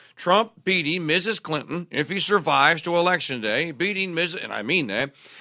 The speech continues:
beat, and I, that's not a threat from me. I just fear for the man's life, which is why every day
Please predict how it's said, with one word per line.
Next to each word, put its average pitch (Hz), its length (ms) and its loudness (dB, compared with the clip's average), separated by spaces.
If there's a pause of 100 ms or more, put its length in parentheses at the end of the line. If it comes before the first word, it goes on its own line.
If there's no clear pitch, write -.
(160)
beat, 185 320 0
and 135 120 -2
I, 151 100 4 (100)
that's 147 260 0
not 170 140 2
a 139 40 -4
threat 175 260 2
from 117 180 -6
me. 147 400 2
I 156 220 2
just 131 260 -4
fear 165 260 0
for 131 120 -6
the 127 80 -8
man's 135 340 -2
life, 139 260 -2
which 110 100 -14
is 113 60 -16
why 135 240 2
every 135 240 -2
day 135 440 2